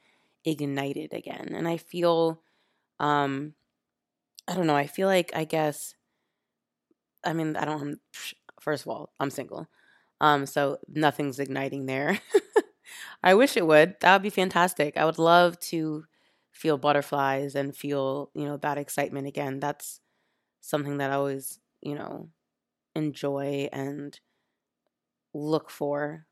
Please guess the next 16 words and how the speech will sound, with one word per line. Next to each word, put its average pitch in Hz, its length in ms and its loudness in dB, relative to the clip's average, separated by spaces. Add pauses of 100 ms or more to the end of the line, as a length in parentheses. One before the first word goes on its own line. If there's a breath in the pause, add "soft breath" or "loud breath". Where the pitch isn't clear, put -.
when 147 160 -2
I'm 139 180 -4
starting 135 360 -4
to - 60 -20
talk 135 220 -8
to 147 60 -12
someone 139 320 -6
new. 135 320 -6 (500)
Um, 143 180 -8
that - 120 -8
would 131 120 -8
be 143 340 -8
fantastic, 135 560 -10
but - 100 -6
I 156 60 -4
can't 143 300 -4